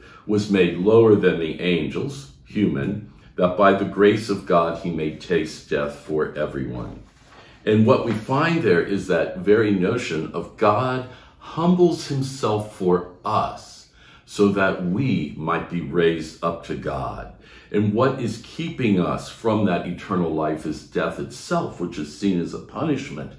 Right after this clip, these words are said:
in this way, a reality of the result, the effect of sin. And so Jesus redeems us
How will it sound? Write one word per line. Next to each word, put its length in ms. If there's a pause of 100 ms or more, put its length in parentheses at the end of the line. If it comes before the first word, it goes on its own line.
(440)
in 220
this 280
way, 340 (220)
a 100
reality 840
of 220
the 80
result, 560
the 100
effect 500 (120)
of 120
sin. 640 (300)
And 100
so 200
Jesus 760 (240)
redeems 800
us 400